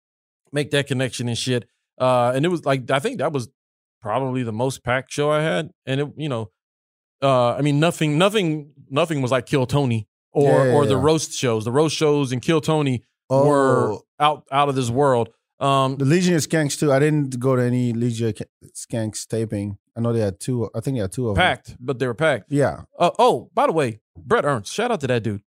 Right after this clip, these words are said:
Speaker 2: Oh yeah, yeah, yeah.
Speaker 1: Like Brett Ernst. Like that dude was amazing all weekend. I love Brett.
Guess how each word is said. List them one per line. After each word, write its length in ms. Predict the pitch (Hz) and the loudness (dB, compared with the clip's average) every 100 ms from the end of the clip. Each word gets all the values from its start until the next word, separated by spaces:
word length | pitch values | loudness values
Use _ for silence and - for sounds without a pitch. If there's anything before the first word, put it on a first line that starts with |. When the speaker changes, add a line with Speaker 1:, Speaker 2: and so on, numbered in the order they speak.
| _ _ _ _ | _ _ _ _
Speaker 2:
Oh 120 | 156 170 | -2 0
yeah, 220 | 190 151 | 2 2
yeah, 160 | 120 80 | 0 -2
yeah. 60 | |
Speaker 1:
Like 180 | 147 120 | -2 -2
Brett 180 | 147 165 | 2 2
Ernst. 220 | 143 110 | 2 0
Like 140 | 131 131 | -2 0
that 160 | 196 | 0
dude 160 | 165 135 | 0 0
was 100 | 120 | -2
amazing 420 | 117 131 117 117 | -2 -2 -2 0
all 220 | 120 123 | 2 2
weekend. 380 | 120 110 107 101 | 0 -4 -6 -2
I 60 | 143 | 2
love 180 | 156 117 | 2 2
Brett. 180 | 123 | 0